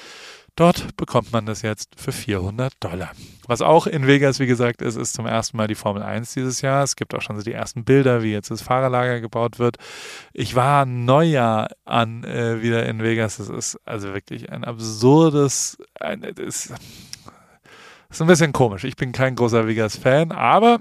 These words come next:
ich wollte dir, falls du zur Formel eins gehen willst,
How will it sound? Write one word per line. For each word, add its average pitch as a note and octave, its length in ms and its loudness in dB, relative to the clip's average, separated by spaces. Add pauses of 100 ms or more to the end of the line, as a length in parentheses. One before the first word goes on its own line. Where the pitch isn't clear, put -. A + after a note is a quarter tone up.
(140)
ich B2 160 -4
wollte C3+ 280 4
dir, D3+ 480 4
falls D3 420 0
du D3 220 4
zur C#3 160 2
Formel C3+ 240 4
eins C3+ 200 -4
gehen G3 300 0
willst, - 320 -8